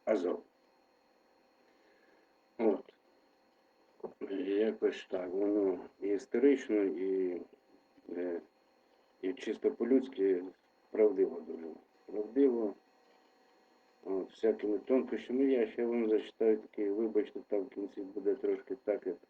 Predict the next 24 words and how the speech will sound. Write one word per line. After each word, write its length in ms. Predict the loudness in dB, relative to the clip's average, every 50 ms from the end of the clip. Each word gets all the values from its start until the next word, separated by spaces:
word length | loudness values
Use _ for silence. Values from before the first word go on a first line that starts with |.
| _ _ _
<clears throat> 280 | 4 4 4 4 4 0
але 440 | -2 2 4 6 6 6 4 0 -4 -10 -14 _ _ _ _ _ _ _
такий 220 | _ -8 -8 -8
коротенький 680 | -6 -4 -4 -4 -2 -2 -2 -2 -2 -2 -2 -4 -4
віршик. 420 | -2 0 0 0 0 0 -4 -8 -8 -10 _ _ _ _ _ _ _ _ _ _ _ _ _ _ _ _ _ _ _ _ _ _ -16
Е, 140 | -10 -6 -4
вірш. 480 | -2 0 -2 -2 -4 -8 -14 -14 -8
Е, 160 | -6 -6 -4 -6 -6 -10 -14
це 240 | -20 -10 -6 -4 -2
воно 260 | 0 0 0 0 -2
було 280 | -4 -4 -4 -4 -4 -4
якраз 360 | -6 -6 -6 -6 -6 -6 -8
після 300 | -10 -16 -10 -8 -8 -8
трагедії 500 | -6 -6 -8 -4 -2 -2 -2 0 0 0
в 80 | 2 2
Оленівці. 560 | 2 2 2 0 0 -2 -4 -8 -16 -20 -20 -20 -20 _ _ -14 -14 -14 -14 -14 -16
От, 100 | -16 -18 -18 _ _ -16
е, 40 | -14 -12 -12 -14 -16 -20 _ _
прийшло 440 | -2 -2 0 0 -2 0 4 4 4
воно, 320 | 6 4 0 -2 -4 -4
як 280 | -8 -10 -12 -14 _ -10
от, 280 | -10 -8 -8 -8 -12 -8
нахлинуло. 720 | -6 -6 -6 -4 -4 -2 0 0 0 -2 -4 -8 -12 -14 -16 _ _ _ -20
І 40 | -20